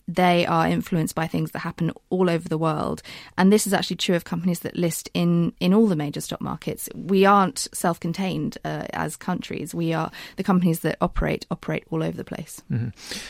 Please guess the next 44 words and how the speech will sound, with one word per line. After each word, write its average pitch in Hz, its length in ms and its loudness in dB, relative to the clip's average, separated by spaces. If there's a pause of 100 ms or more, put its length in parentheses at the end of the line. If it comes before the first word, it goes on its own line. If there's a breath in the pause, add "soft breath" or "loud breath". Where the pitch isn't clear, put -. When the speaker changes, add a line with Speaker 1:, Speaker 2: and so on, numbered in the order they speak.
(120 loud breath)
Speaker 2:
Now, 185 60 6
some 240 200 6
people 160 300 2
have 135 100 -2
expressed - 580 0
concern 135 460 2
about, 107 480 -4
uh, 113 220 0
corporate 127 400 2
governance. 104 560 0
Uh, 101 240 -6
that's - 240 -6
the, - 80 -16
the - 280 -10
sort - 220 -8
of 104 100 -8
way 113 260 2
these, 107 280 0
uh, 107 260 -8
companies 107 520 -4
are, 110 220 -10
are 117 100 -6
run 107 320 0
and, 104 160 -4
and 104 180 -6
the, 104 240 -8
the 107 140 -10
sort - 180 -14
of 101 120 -16
connections - 580 -4
between 123 480 -2
the - 80 -10
people 117 320 -10
who 113 180 -10
own 117 320 -4
them. 107 140 -8 (600 loud breath)
Um, 117 280 2 (120)
are 185 80 2
these 262 280 2
legitimate 156 480 2
worries, 180 360 2
do 196 100 -6
you 180 40 -4
think? 208 260 -2